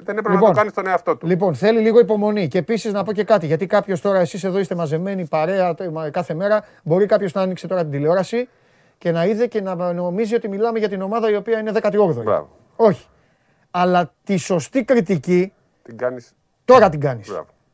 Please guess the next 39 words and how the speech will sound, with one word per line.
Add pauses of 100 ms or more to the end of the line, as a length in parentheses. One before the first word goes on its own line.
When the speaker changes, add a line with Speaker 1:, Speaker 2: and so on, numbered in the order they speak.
(120)
Speaker 2:
Θα
σας
μάθω,
εγώ
θα
είστε
κι
εσείς,
Speaker 1:
Και
Speaker 2:
ε,
Speaker 1:
εμείς
εδώ
Speaker 2:
βοηθοί
Speaker 1:
κρι-,
Speaker 2:
μου.
Speaker 1:
εδώ
δεν
είμαστε.
Εμείς
είμαστε
εδώ. (360)
Πάντα
θα
κάνουμε
κριτική
Speaker 2:
Ε,
Speaker 1:
στην
Speaker 2:
καλά,
Speaker 1:
ομάδα
Speaker 2:
καλά.
Speaker 1:
μπάσκετ
του
Ολυμπιακού.
Speaker 2:
Σε
Speaker 1:
Και
Speaker 2:
όλους
Speaker 1:
πα-,
και
Speaker 2:
τους.